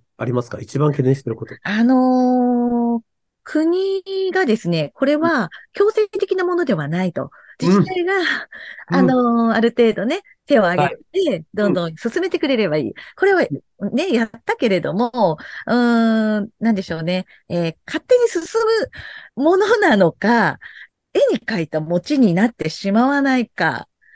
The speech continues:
Speaker 2: そういった懸念事項はあります。
Speaker 1: はい。あの、
Speaker 2: はい。
Speaker 1: 私も何回か質問させてもらうと、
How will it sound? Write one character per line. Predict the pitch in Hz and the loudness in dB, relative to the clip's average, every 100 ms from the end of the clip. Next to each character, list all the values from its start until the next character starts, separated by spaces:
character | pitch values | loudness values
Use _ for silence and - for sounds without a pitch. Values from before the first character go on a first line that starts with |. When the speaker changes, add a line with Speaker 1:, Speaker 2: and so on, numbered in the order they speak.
| - - _ | -20 -20 _
Speaker 2:
そ | - 381 | -6 -4
う | |
い | 370 | -4
っ | - | -6
た | - 403 381 247 - _ _ _ - | -6 0 0 0 -4 _ _ _ -10
懸 | - 247 220 | -6 -4 -2
念 | 233 | -4
事 | 240 - | -4 -2
項 | - | 0
は | 202 226 - | 2 0 -4
あ | - 196 | -4 -2
り | 170 156 | -2 -2
ま | 180 | -6
す。 | - 156 - _ | -6 -8 -8 _
Speaker 1:
は | 143 | 2
い。 | |
あ | 151 | 4
の、 | 143 | 4
Speaker 2:
は | |
い。 | 117 _ _ _ _ | 0 _ _ _ _
Speaker 1:
私 | 165 170 - 214 220 - - 220 226 | 0 0 2 2 0 -2 -10 -4 2
も | 208 | 4
何 | 202 220 | 4 2
回 | 208 190 | 2 0
か | 147 | -2
質 | 143 - | -6 0
問 | 156 151 | 2 2
さ | 147 | 0
せ | - | 2
て | |
も | 139 131 | 2 4
ら | 135 | 4
う | 131 | 2
と、 | 160 139 95 | 0 0 0